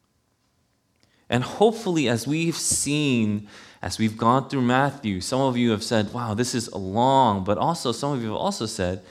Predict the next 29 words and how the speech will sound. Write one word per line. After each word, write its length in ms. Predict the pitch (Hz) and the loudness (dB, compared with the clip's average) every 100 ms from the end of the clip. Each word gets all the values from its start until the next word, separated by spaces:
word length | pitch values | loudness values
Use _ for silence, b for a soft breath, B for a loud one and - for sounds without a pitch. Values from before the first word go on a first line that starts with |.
| B B | B B
"This 160 | - 110 | -6 -4
is 140 | 113 | -4
also 340 | - 92 - 113 | -6 -10 -6 -6
good." 580 | 113 143 156 107 87 - B B B B _ | -2 2 6 4 2 -10 B B B B _
Regardless 540 | 120 127 160 214 208 165 | -6 0 4 6 4 4
of 100 | 131 | 2
whatever 280 | 139 175 160 | 4 4 2
you 160 | 151 | 0
think 320 | 160 - 165 | -2 -2 0
or 140 | 135 127 | 2 2
<laughs> 140 | - | 4
whatever 280 | 143 147 143 | 4 4 4
you're 140 | 127 | 4
saying, 580 | 117 - 156 135 113 104 B B B B - | 2 0 2 2 2 -2 B B B B -8
it's 200 | 123 - | -6 -4
good 280 | 165 170 | -2 -2
discipline 540 | 170 139 120 - 101 92 | -2 -2 -2 -4 -6 -6
for 220 | - - | -8 -14
us. 460 | 95 104 - - - | -12 -14 -14 -16 -18
It's 140 | - - | -16 -2
good 220 | 160 165 | 0 2
discipline 480 | 170 - 156 151 135 | 2 0 -2 -4 -4
to 120 | - | -4
understand 760 | 120 135 127 - 131 127 123 123 | -2 0 -2 -4 -4 -2 -2 0
how 280 | 113 104 - | 0 -2 -2
each 300 | 135 139 - | -4 -4 -8
verse, 560 | - 117 113 110 - B B B | -2 2 2 2 -8 B B B
each 360 | 127 143 139 - | 0 0 0 -8
passage, 640 | 123 110 107 117 110 - | -6 -6 -4 -2 -2 -4